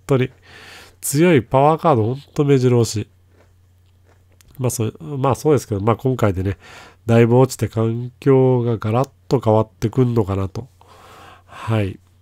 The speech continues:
まあ、トスキとかの方にシフトしていくのかな。トスキ多分落ちないよね。はい。まあ、グレート返事。まあ、これも神話レアなんでね、ワイルドカード注意してください。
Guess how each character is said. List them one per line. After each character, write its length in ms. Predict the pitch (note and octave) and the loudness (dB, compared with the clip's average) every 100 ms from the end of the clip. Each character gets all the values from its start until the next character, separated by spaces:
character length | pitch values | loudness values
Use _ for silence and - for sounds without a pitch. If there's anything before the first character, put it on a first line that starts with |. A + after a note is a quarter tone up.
| _ _ _ _ B2 | _ _ _ _ -6
ま 100 | A2+ | -4
あ、 40 | |
ト 180 | - A3 | 0 -2
ス 140 | - | -2
キ 140 | - - | -8 -4
と 100 | A#2+ | 0
か 120 | G#2+ | 0
の 80 | G2+ | 0
方 200 | A#2+ G#2 | -2 -2
に 100 | F#2+ | -4
シ 180 | - | -6
フ 140 | G2 G#2+ | -8 -6
ト 120 | A2 | -8
し 100 | - | -6
て 160 | - A2+ | -2 -2
い 60 | |
く 120 | A2 | -2
の 80 | A2 | -6
か 120 | F#2 | -6
な。 40 | G2 | -8
ト 140 | - | -6
ス 100 | G#3+ | -6
キ 100 | - | -6
多 160 | - C#3+ | 2 2
分 120 | A2+ | 2
落 140 | G2+ - | -2 -2
ち 100 | A2+ | -2
な 100 | G2 | -2
い 20 | |
よ 120 | F2 | -4
ね。 140 | D#2+ - _ _ _ _ - _ - - - - - _ | -10 -18 _ _ _ _ -20 _ -20 -20 -20 -20 -20 _
は 240 | _ A#2 A#2 | _ -6 -4
い。 100 | G#2 | -2
ま 120 | A2+ | -4
あ、 60 | G2+ | -2
グ 100 | G2+ | -2
レ 120 | A2 | -2
ー 40 | |
ト 120 | A2+ | -2
返 160 | G#2+ A2+ | 0 0
事。 100 | G2+ | 0
ま 80 | A#2 | -2
あ、 20 | |
こ 100 | D#3+ | 0
れ 40 | F3 | 0
も 80 | |
神 220 | F#3+ G3 F#3 | -2 -2 0
話 120 | F#3 | 0
レ 120 | F#3 | 0
ア 60 | C3+ | 0
な 100 | G#2+ | 0
ん 120 | F2+ | -4
で 100 | F#2+ | -4
ね、 160 | G#2+ | -4
ワ 160 | G2+ A2 | -4 -4
イ 20 | |
ル 60 | A2 | -2
ド 100 | A2+ | -2
カ 160 | B2 | 0
ー 20 | G#2 | -2
ド 100 | G2 | -2
注 240 | - A2 | -2 -2
意 80 | F#2+ | -2
し 80 | - | -6
て 120 | G#2 | -8
く 120 | G2+ | -6
だ 120 | G2 | -6
さ 340 | - - B2+ A2 | -6 -4 0 0
い。 180 | F2+ | -2